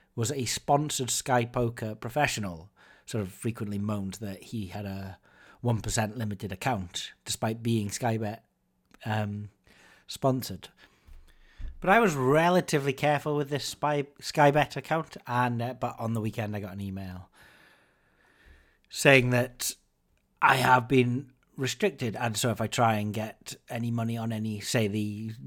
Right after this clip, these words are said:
daily tennis accumulator, I'll, I can get, like, a pound fifty on it. Now, to their credit, if I go into enhanced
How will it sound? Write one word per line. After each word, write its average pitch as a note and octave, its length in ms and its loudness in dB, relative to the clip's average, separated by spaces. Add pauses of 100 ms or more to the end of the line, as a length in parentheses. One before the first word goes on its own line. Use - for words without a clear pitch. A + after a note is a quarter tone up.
(100)
daily A2 880 0
tennis A#2+ 400 -4
accumulator, A#2+ 640 -2
I'll, F2+ 200 -8 (220)
I G#2 100 -14
can G2+ 180 -10
get, F#2 200 -10
like, F2 180 -16
a - 40 -16
pound G2 320 -8
fifty - 320 -12
on F#2 100 -10
it. A2 160 -12
Now, F3+ 300 10 (100)
to A#3+ 120 0
their C#4+ 160 4
credit, C4+ 800 -2
if C#3+ 100 -4
I D#3+ 80 2
go E3+ 380 4
into C#3+ 720 -2
enhanced C3+ 880 -6